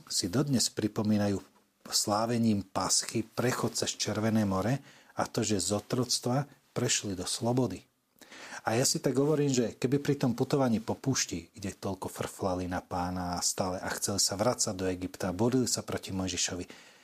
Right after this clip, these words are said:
keby si pripomínali, povedzme, každý týždeň, ale Pán nás previedol cez to Červené more,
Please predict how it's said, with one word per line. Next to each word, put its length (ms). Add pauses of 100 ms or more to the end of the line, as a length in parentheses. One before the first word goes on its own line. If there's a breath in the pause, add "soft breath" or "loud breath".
(160 loud breath)
keby 240
si 160
pripomínali, 880
povedzme, 400
každý 400
týždeň, 560 (240 soft breath)
ale 240
Pán 400
nás 160
previedol 640
cez 240
to 80
Červené 480
more, 240